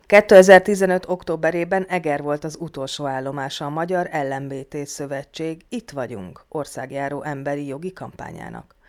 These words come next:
A projekt célja, hogy növelje a vidéken élő L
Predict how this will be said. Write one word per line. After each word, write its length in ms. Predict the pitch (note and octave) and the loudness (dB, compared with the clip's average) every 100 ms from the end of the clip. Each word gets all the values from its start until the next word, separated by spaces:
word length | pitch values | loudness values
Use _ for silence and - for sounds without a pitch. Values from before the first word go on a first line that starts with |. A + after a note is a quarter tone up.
| _ | _
A 80 | D#3 | -6
projekt 480 | - A#3+ C4+ F#3 - | 4 8 8 8 4
célja, 460 | F3 D3+ D3+ F3+ | 0 2 4 4
hogy 180 | G#3+ A3+ | 4 2
növelje 440 | A3+ G3+ D#3 D#3 D#3 | 4 4 4 4 2
a 40 | |
vidéken 520 | E3 E3 D#3 D#3 E3 | 2 0 -2 0 -2
élő 340 | D#3+ D#3 E3 D#3 D#3+ | -2 0 0 2 2
L 100 | E3 | 2